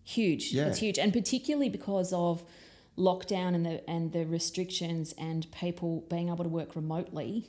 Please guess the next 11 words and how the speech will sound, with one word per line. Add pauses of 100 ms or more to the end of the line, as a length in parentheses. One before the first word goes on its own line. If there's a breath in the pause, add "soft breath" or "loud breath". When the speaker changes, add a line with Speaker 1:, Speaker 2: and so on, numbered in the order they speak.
(120)
Speaker 1:
um,
at
least
where, (140)
you
know,
they're
not
required
on
site.